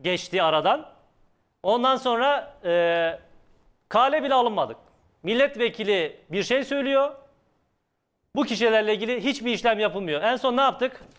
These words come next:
Görüyorsunuz. Eylül'de, on yedi Eylül'de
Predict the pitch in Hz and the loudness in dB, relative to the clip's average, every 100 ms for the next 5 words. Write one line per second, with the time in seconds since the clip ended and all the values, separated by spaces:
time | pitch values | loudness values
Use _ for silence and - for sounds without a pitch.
0 | - - 202 226 214 196 240 - - _ | -6 0 2 4 2 0 -2 -2 -16 _
1 | - _ _ _ _ _ _ _ - 220 | -20 _ _ _ _ _ _ _ 0 0
2 | 233 240 208 226 247 - _ _ _ _ | 2 0 2 0 -2 -14 _ _ _ _
3 | _ _ _ _ _ _ _ 196 226 220 | _ _ _ _ _ _ _ 0 2 2
4 | 214 214 196 185 180 180 226 214 | 2 2 2 0 0 2 0 -2